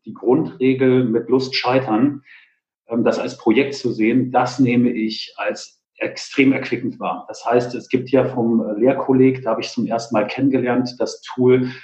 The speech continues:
diese Tubs Teaching Analysis, Analysis Polls.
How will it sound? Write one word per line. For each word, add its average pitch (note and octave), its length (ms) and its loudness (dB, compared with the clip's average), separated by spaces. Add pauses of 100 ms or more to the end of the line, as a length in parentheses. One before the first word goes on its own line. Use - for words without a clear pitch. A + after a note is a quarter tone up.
(160)
diese A2 180 -4
Tubs C3 380 -4
Teaching A#2 440 -6
Analysis, B2+ 580 0
Analysis C3+ 500 -2
Polls. C#3 480 2